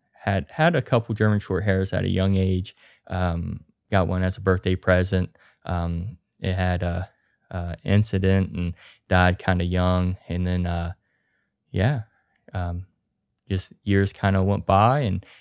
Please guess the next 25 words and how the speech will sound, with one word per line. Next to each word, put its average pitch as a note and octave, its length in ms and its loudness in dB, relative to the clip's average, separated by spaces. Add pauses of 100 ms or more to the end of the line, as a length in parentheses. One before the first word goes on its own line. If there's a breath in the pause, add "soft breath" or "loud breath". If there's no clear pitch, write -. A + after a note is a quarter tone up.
(160 soft breath)
after G2 300 0
college, B2 580 0
uh, F2+ 260 0 (800)
uh, F2+ 320 -6 (280)
you A2+ 120 -8
know, F#2+ 140 -4
getting G2+ 240 -2
on G2+ 140 0
the F#2+ 60 -2
road, G#2 520 2
work, A2+ 400 6
and F2+ 200 -4 (380 soft breath)
finally, F#2 440 2
uh, F2+ 220 -2 (360)
got F#2 180 2
a F#2 60 0
dog, G#2+ 420 2
and F#2 380 -4
that's G2 320 0
Max, G2+ 420 2
my F#2 80 -2
first G#2+ 380 -2
one. C#3+ 280 -2
Uh, G#2+ 240 -10 (540 soft breath)
um, F#2+ 400 -2